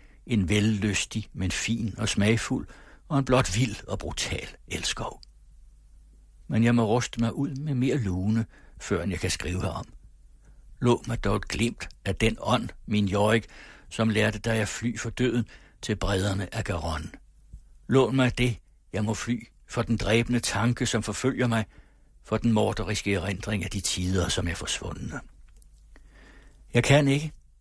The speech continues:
jeg kan ikke tænke andet end den del af min lyksalighed, som de tog med sig i deres afgrund. Bort. Bort. Den mundre, raske,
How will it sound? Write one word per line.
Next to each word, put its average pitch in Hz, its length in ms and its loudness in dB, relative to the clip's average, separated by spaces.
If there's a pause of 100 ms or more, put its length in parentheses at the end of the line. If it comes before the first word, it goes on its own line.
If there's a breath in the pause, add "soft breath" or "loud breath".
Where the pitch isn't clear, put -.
(340)
jeg 98 100 -4
kan 107 60 -2
ikke 135 140 -2
tænke - 420 0
andet 107 260 2 (580 soft breath)
end 104 160 0
den 107 240 0
del 107 240 0 (140)
af 117 100 2
min 101 140 2
lyksalighed, 90 800 -2
som 90 160 -2
de 98 140 -2
tog 87 260 0
med 87 140 2
sig 87 220 0
i - 80 -12
deres 87 260 -2
afgrund. - 520 -2 (840)
Bort. - 420 -2 (1120)
Bort. - 380 0 (1400)
Den 117 140 8
mundre, 117 400 2 (200)
raske, 110 400 0